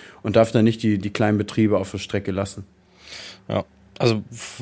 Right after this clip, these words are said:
Speaker 2: was ich draus gelernt hab aus den letzten Tagen, ich werd mich mal mit den anderen Verbänden so ein bisschen auseinandersetzen. Ich weiß nicht, wie weit du da dir, dir mal was über Freie Bauern oder,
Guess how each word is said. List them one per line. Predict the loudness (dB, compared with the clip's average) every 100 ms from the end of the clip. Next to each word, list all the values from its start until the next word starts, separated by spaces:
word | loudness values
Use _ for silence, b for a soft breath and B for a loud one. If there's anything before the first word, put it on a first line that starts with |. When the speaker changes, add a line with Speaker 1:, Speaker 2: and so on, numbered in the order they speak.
| -2
Speaker 2:
was | 0 0
ich | 0
draus | 0 0
gelernt | 2 2 2
hab | 0
aus | -4
den | -4 -4
letzten | -4 -6
Tagen, | -4 -2 0
ich |
werd | -2
mich | -4 -2
mal | -2
mit | -4
den | -6
anderen | -4 -4 -4
Verbänden | -4 -2 -2 -4
so | -6
ein |
bisschen | -6 -6
auseinandersetzen. | -6 -6 -4 -4 -6 -4
Ich | 0
weiß | 0 -2
nicht, | -6
wie | 0
weit | 0 0
du |
da | 0 0 -2
dir, | -4 -4 -4 -8 -6
dir |
mal | -2 -2
was | -4
über | -4 -4
Freie | -6 -14 -20 -8 -2 -2
Bauern | 0 0 2 0 0
oder, | -2 -4